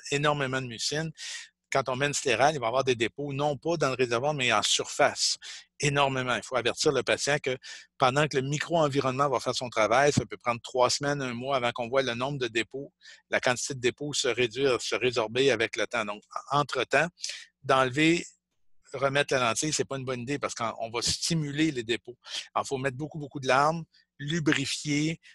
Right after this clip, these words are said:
solubiliser cette mucine-là qui est en surface pour empêcher, euh, qu'elle se dépose en surface. Évidemment, on peut le traiter par, euh, médication.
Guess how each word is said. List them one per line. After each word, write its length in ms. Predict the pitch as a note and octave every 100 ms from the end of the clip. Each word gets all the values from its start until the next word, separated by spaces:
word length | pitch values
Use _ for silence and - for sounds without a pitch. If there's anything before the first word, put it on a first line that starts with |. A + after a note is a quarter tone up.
| _
solubiliser 840 | - - D#3+ D#3 C#3+ C#3 C3 C#3+ D#3+
cette 220 | C#3+ -
mucine-là 520 | C#3+ B2+ C3+ B2 C3+ D3
qui 120 | C3
est 80 | A#2
en 80 | A2+
surface 380 | A2+ - C#3+
pour 180 | - A#2
empêcher, 580 | B2 A#2 A2+ - C3 C#3 - - _ A2
euh, 300 | G#2+ G#2 G2+
qu'elle 200 | - A2+
se 100 | -
dépose 380 | A2+ G#2+ C3 B2+
en 80 | A2+
surface. 480 | A#2 - G#2 - A#2+
Évidemment, 320 | A2+ A#2 B2+
on 60 |
peut 120 | A#2 C3
le 60 | -
traiter 260 | B2 A2+ C3+
par, 340 | - A#2+ A2+ - - - - G#2+
euh, 160 | A2
médication. 720 | A#2 A2+ - G#2+ - C#3 G3